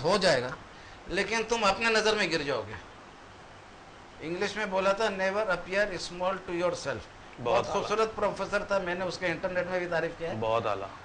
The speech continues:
Speaker 1: और उसके साथ खास ये था कि वो इतना, अ, depth में पढ़ाता था कि course ख़त्म नहीं हुआ,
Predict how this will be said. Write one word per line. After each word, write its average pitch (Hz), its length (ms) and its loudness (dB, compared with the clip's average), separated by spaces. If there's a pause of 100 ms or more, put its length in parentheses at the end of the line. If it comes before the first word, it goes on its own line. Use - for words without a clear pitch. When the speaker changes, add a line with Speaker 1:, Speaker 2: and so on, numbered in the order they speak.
(240)
Speaker 1:
और 151 220 0
उसके 165 280 -2
साथ 175 200 2
खास 170 320 0
ये 170 140 4
था 185 180 2
कि 180 220 0
वो 170 120 2
इतना, 180 400 0
अ, 160 420 0
depth 180 380 2
में 196 120 -2
पढ़ाता 180 340 4
था 190 100 2
कि 185 140 2
course 185 300 0
ख़त्म 180 280 0
नहीं 202 180 -4
हुआ, 208 180 -2